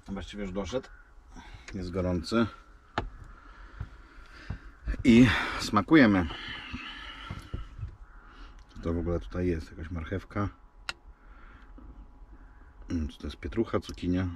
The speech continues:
jakieś mięso? Nic, zjemy i ocenimy. Smacznego. No i po gulaszu. Dobry.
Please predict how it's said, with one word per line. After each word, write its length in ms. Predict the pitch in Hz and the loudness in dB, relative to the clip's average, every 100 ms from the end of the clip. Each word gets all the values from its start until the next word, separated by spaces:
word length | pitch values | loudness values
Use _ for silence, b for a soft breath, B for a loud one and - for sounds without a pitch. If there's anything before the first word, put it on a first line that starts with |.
| - - - - - | -4 -6 -16 -20 -20
jakieś 180 | - - | -16 -4
mięso? 320 | 85 - 98 - - - - B B B B B B B B B B B B B B B B B B - - | -4 -4 -8 -12 -12 -10 -12 B B B B B B B B B B B B B B B B B B -14 -2
Nic, 360 | 113 80 - | 0 0 0
zjemy 440 | 90 113 143 139 123 B B B B - - - - - - - - | 4 10 12 12 8 B B B B -20 -20 -12 -12 -10 -12 -12 -4
i 100 | 101 | -2
ocenimy. 440 | 90 92 82 78 73 | 0 2 2 2 0
Smacznego. 680 | - - 87 87 76 85 - B B B B B B B B B B B B B B B - | -6 -4 -2 -2 -2 -4 -10 B B B B B B B B B B B B B B B -2
No 180 | 90 98 | 2 2
i 80 | |
po 140 | 98 95 | 0 0
gulaszu. 420 | 90 80 - - - B B B B B B - - - - - - - - - - b b b b b b b - B B B B | 2 2 0 -8 -12 B B B B B B -20 -20 -20 -20 -20 -20 -20 -20 -20 -20 b b b b b b b -16 B B B B
Dobry. 520 | 92 85 78 87 92 | 2 4 4 2 0